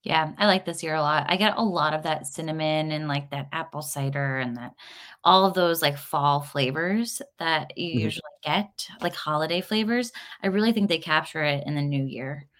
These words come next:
Speaker 1: bourbon. It's not, like, sweet by any means, but you do get, like, some of that, like, snickerdoodle and cinnamon. Uh, so I just really do appreciate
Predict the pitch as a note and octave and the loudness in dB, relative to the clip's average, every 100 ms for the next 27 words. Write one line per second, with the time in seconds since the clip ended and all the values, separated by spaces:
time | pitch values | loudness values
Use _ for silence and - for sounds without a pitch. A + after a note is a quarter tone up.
0 | _ _ - D3+ C#3 D3+ - G#3+ G3+ - | _ _ -4 0 2 0 0 2 2 0
1 | - F3+ F3+ D#3 D3 D3 C3+ C#3+ G#2+ D#3+ | 0 0 4 4 4 2 0 0 -2 -2
2 | D3 F3+ D#3+ D3+ D3 C#3 D3 C#3+ C#3 B2 | 0 0 4 2 2 -4 -4 -4 -4 -6
3 | C#3+ - _ - - E3 C#3 C3+ C3+ C3 | -8 -10 _ -20 -6 -4 -4 -6 -6 -2
4 | C#3 C#3 B2 A#2 D2 E2+ - _ _ - | 0 0 -4 -6 -8 -8 -12 _ _ -20
5 | - - - D#3+ D3+ C#3 C#3+ C#3+ C#3+ _ | -20 -8 -6 -2 2 4 4 2 -2 _
6 | _ - _ _ - D3 C#3+ - - C#3+ | _ -20 _ _ -6 -4 -4 -6 0 0
7 | D#3 C#3 - - E3+ D3 D#3+ C#3 - _ | 0 -10 -20 -16 -10 -2 -2 -2 -8 _
8 | _ F#3 E3+ D#3+ D3+ D3 C#3+ C#3+ D3+ C#3+ | _ 2 4 4 0 0 -2 -4 -6 -6
9 | C#3+ | -4